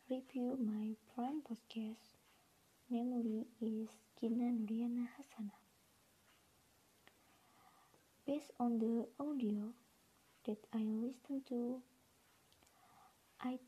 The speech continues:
think this podcast is very interesting for listeners because it talks about covid nineteen, so that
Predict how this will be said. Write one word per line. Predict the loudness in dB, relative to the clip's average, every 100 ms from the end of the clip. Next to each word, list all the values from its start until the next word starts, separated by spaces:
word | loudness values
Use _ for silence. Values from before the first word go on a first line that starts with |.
| 0
think | 2 4 0 -10 _ -6
this | -6 -6 -6
podcast | -6 -6 -2 -2 -2 -14 -8
is | -4 -4 -6 -12
very | -4 -2 -2 -2
interesting | -2 -2 -2 -4 -6 0 2 2 -2 -10 -20 -6
for | -2 0 -2 -6 -20 -20 -20 -20 -6 2
listeners | 2 0 -2 0 0 -2 -6 -10 _ -20 -20 _ _
because | -20 -6 -4 -2 -4 -8 -20 -20 -20 -20 -20 -20 -20 -4
it | -4 -4 -4
talks | -2 -2 -4 -16 -4
about | 0 2 2 -2 -18 -20 -20 -20 -10
covid | -8 -4 -2 -2 -4 -2
nineteen, | 2 2 2 0 -4 -6 -6 -12 -20 -20 -20 -20 -20 -20 -20 -20 -20 -20 _ -20 _ -20 _ _ -20 _ _
so | -12 -4 0 2 2
that | 0